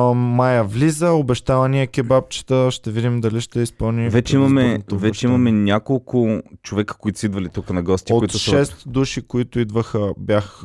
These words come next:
Speaker 1: а, от това, което проведох с партиите, шест души дойдоха, трима от тях са депутати в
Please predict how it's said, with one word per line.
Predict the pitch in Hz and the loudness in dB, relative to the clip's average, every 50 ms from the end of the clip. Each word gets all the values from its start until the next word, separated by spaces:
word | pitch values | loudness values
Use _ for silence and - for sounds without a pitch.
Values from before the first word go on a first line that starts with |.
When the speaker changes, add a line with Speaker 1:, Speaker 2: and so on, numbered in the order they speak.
| - - | -14 -8
Speaker 1:
а, | - 104 104 101 101 95 95 92 90 - - | -4 -2 0 0 0 -2 -2 -4 -6 -6 -6
от | 58 90 104 - - _ - - - - _ | -6 -8 -8 -8 -12 _ -20 -20 -20 -10 _
това, | - 131 120 | -2 -2 0
което | - 139 123 120 - - | 0 0 0 0 -2 -6
проведох | - - 113 104 120 117 110 113 117 - | -6 -6 -2 0 2 2 2 0 -4 -6
с | - 101 - - | -8 -10 -10 -4
партиите, | _ 113 110 107 - - 135 131 - 180 165 | _ 0 0 0 0 -4 -8 -4 -2 -2 -2
шест | - - 127 120 107 107 | 0 0 0 0 0 -2
души | 113 113 - - 110 | -4 -6 -6 -6 -6
дойдоха, | 95 101 101 98 98 120 135 147 - - 185 185 - - - - - _ _ _ _ | -6 -4 -4 -2 0 0 0 0 0 -2 -2 -2 -4 -8 -18 -20 -20 _ _ _ _
трима | - 143 143 139 131 | -2 0 0 2 0
от | 120 107 - _ _ _ _ - - - - - | 0 -2 -2 _ _ _ _ -18 -18 -18 -6 -2
тях | 135 127 139 135 - | 0 0 0 0 -2
са | - 131 127 | -6 -8 -6
депутати | 113 113 - - - - - 113 110 - - 127 | -6 -8 -10 -10 -8 -4 -2 -2 -2 -2 -6 -6
в | 123 120 | -6 -6